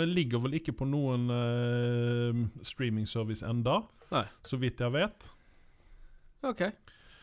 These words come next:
Speaker 1: Så at, eh, eh,
Speaker 2: Du fikk en selvfølgelig tilsendt på V H S og fikk beskjed om å se på den?
Speaker 1: Yes.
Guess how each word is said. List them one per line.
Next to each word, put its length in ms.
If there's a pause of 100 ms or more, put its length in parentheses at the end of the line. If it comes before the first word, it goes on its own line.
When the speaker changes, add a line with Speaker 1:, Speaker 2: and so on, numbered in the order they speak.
(340)
Speaker 1:
Så 180
at, 240
eh, 800 (1200)
eh, 540 (340)
Speaker 2:
Du 120
fikk 240
en 120
selvfølgelig 460
tilsendt 340
på 160
V 60 (100)
H 160
S 200
og 260
fikk 160
beskjed 180
om 60
å 60
se 120
på 140
den? 220
Speaker 1:
Yes. 280